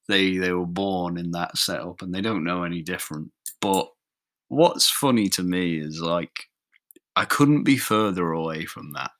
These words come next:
myself. Um, you know, I, I hate pictures of me being taken, full stop. Um, a picture with family, I kind of have to do it because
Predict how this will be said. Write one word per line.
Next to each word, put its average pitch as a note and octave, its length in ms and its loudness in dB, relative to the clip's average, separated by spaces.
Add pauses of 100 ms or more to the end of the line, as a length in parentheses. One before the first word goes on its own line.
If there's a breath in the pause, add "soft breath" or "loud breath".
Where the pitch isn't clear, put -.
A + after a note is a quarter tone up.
(540)
myself. C2+ 540 -4 (480)
Um, C#2 560 -8 (680)
you F#2+ 100 2
know, F2+ 420 0
I, F#2 420 0 (400)
I F#2+ 120 2
hate G2 480 2
pictures - 680 -4 (500)
of E2 460 -2 (180)
me E2 400 0
being D2+ 340 -4
taken, D2+ 580 -6
full C#2+ 280 -8
stop. - 480 -4 (1300)
Um, D#2+ 260 -2
a D#2 60 -12
picture A2 360 -2
with D#2+ 140 -6
family, F#2 600 -2 (500 loud breath)
I F#2 80 0
kind E2+ 240 2
of - 320 -6
have - 400 0
to G2 100 -4
do F2+ 280 2
it - 180 -2
because - 440 -4